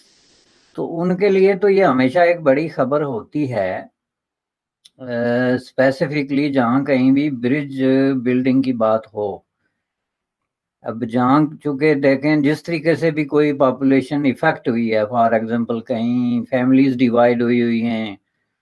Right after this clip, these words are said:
कहीं लोग जो वैसे हिंदुस्तान के विजिट करना चाहते हैं या हिंदुस्तानी पाकिस्तान के विजिट करना चाहते हैं as a visitors, लेकिन उनके लिए मुश्किलात हैं because of this tense situation and unusually,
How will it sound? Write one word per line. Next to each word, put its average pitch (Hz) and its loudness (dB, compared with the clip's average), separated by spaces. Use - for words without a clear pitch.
कहीं 127 2
लोग 139 4
जो 139 0
वैसे 147 2
हिंदुस्तान 151 -4
के 156 -6
विजिट 151 -4
करना 147 0
चाहते 143 0
हैं 151 0
या 151 2
हिंदुस्तानी 135 0
पाकिस्तान 139 0
के 156 -6
विजिट 143 -6
करना 143 0
चाहते 135 0
हैं 135 0
as 123 -4
a 131 0
visitors, 143 -2
लेकिन 131 2
उनके 143 -2
लिए 143 0
मुश्किलात 143 2
हैं 143 0
because 135 -2
of 135 2
this 123 -8
tense 143 -4
situation 131 -2
and 127 -2
unusually, 131 0